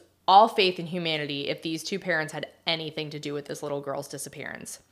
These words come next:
Brian said after just a few minutes speaking to the McCanns, he knew that they were incredibly genuine, and he agreed to finance an independent investigation into Madeline's whereabouts,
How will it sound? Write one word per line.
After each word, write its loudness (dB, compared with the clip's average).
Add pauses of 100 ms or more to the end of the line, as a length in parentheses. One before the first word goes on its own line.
(520)
Brian 4
said 4
after 0
just -6
a -4
few -4
minutes -2
speaking -4
to -4
the -4
McCanns, -4
he -6
knew 2
that 4
they 2
were 2
incredibly -2
genuine, -4
and -6
he -4
agreed -6
to -6
finance -6
an -12
independent -6
investigation -6
into -10
Madeline's -6
whereabouts, -4